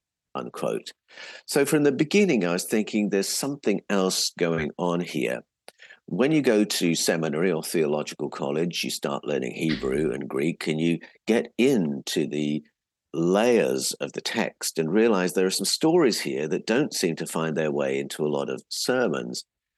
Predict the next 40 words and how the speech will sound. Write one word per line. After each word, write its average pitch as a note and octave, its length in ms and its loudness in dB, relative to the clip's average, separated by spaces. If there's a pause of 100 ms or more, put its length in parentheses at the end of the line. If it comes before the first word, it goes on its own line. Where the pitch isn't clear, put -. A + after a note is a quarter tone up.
(240)
But G#2 140 2
the A2 80 2
thing C3+ 240 4
that G#2+ 160 4
really B2 400 6
accelerated F2+ 760 0
my C#2+ 200 -4
learning C#2 520 -2
was D#2+ 200 -2
when D#2+ 160 -2
I F#2 80 0
took A2+ 280 -2
on F2+ 160 0
the F2 120 2
role C2+ 340 -2
of D2 100 -6
a F2 60 -2
theological D#2 720 0
educator, F2+ 720 -2 (540)
where E2+ 120 2
I E2+ 100 2
was F2+ 120 2
training G#2 460 2
other G2 160 2
pastors. E3 760 -2 (1000)
And D2 80 -10
I D2 80 -8
trained G#2 340 2
them D#2 160 0
in C2+ 80 -4
the - 80 -4
history A2 380 4
of F2 100 -4
Christian E2 380 0
thought A#2+ 440 2 (560)
and G#2 160 2
in B2+ 100 4
hermeneutics. G#2 920 2
And - 120 -8
hermeneutics G2 800 2